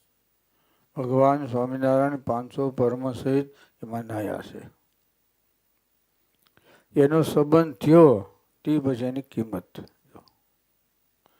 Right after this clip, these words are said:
નકર ઘેલો એટલે ખબર પડે ને, ગાંડો. હા, ગાંડો ને ઘેલો જ કહેવાય ને. એમ ભગવાન સ્વામિનારાયણ પહેલા ગઢડાનો ઘેલો હતો ને ગાંડો જ હતો.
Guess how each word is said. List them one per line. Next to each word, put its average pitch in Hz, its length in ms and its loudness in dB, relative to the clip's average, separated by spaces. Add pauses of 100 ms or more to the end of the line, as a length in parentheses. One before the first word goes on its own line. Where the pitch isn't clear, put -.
(340)
નકર 139 240 -8
ઘેલો 143 420 2
એટલે 135 180 0
ખબર 139 120 2
પડે 156 240 6
ને, 127 240 -4 (1200)
ગાંડો. 143 400 0
હા, 127 380 -12 (2250)
ગાંડો 160 320 2
ને 156 100 -4
ઘેલો 151 260 4
જ 151 80 -4
કહેવાય 180 220 2
ને. 107 200 -8 (1120)
એમ 156 140 6
ભગવાન 143 520 6
સ્વામિનારાયણ 151 640 4
પહેલા 143 360 4
ગઢડાનો 135 540 0
ઘેલો 120 380 2
હતો 139 200 2
ને 143 140 -2
ગાંડો 120 400 -2
જ 110 60 -2
હતો. 110 340 -10